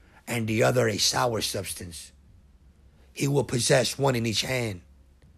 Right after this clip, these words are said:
This will remind the perfect human that on his journey to find and master life, he will and must encounter fortune and pleasure, which represent the sweet substance.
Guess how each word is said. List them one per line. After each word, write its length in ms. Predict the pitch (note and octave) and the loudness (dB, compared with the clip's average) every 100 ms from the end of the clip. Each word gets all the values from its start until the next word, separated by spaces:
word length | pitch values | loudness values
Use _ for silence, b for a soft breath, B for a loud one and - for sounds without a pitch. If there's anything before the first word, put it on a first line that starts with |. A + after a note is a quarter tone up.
| b b b b | b b b b
This 200 | - C3 | 0 2
will 120 | C#3+ B2+ | 2 2
remind 640 | A#2 A#2+ C#3+ C#3+ B2 A2+ | 2 6 6 6 4 2
the 200 | A2 F#2 B B B - | 0 0 B B B -2
perfect 380 | - A2+ A2+ | 0 2 -2
human 460 | - D3 A#2+ G#2+ G2+ B B B | 0 2 2 -2 -6 B B B
that 180 | A2+ G#2+ | -2 0
on 200 | A#2+ A2+ | 0 0
his 300 | G#2 A#2 F#2+ | 2 0 -2
journey 500 | - - D3+ C3 A2 | -2 4 6 4 0
to 160 | G#2 G#2 | -4 -8
find 460 | - C3 B2+ A#2 | -2 0 0 -2
and 200 | G2+ G2+ | -6 -8
master 640 | G2+ B2 C3 A2 - G2 | -4 -2 0 -2 -4 -6
life, 420 | A2 C3 D3+ D3 - _ _ _ b b b | -4 -4 -4 -8 -18 _ _ _ b b b
he 160 | - C3+ | -4 -2
will 400 | A2+ C3+ D3 C3+ | 2 4 6 4
and 180 | B2 A2+ | 2 -2
must 360 | A2+ C3+ A#2+ | 0 2 0
encounter 640 | A#2 A2 - C#3+ B2+ G#2+ G2 b b b | -4 -6 -2 0 0 -4 -8 b b b
fortune 500 | - - C3 B2 B2+ | -4 2 4 4 0
and 140 | G#2+ G#2 | -2 -2
pleasure, 480 | - C3 G#2+ F#2+ - _ _ _ b b b b - | 2 2 2 -6 -12 _ _ _ b b b b -8
which 220 | G2 - | -6 -2
represent 480 | A#2+ G#2+ G2+ A#2 A2 | -2 -2 -4 -4 -4
the 80 | |
sweet 280 | G#2 - C3+ | -6 -4 -4
substance. 680 | - A2+ G2 - F#2 - | -4 -6 -8 -10 -12 -14